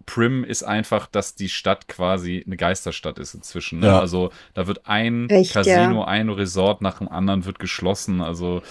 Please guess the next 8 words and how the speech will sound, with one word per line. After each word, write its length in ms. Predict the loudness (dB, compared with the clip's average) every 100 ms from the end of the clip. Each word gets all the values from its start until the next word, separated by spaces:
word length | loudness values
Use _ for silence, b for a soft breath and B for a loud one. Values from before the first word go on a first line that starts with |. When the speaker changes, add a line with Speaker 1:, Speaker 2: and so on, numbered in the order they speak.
| B -2
Speaker 1:
äh, 280 | 2 4 4
Whiskey 300 | 0 -2 -4
Pete's 340 | -4 -6 -6 -4
Resort, 480 | -2 2 4 4
das 140 | 0 -4
wurde 100 | -6
vierundzwanzig 680 | -4 -2 -2 -2 -2 -4 -6
geschlossen. 720 | -8 -2 0 0 0 -2 -2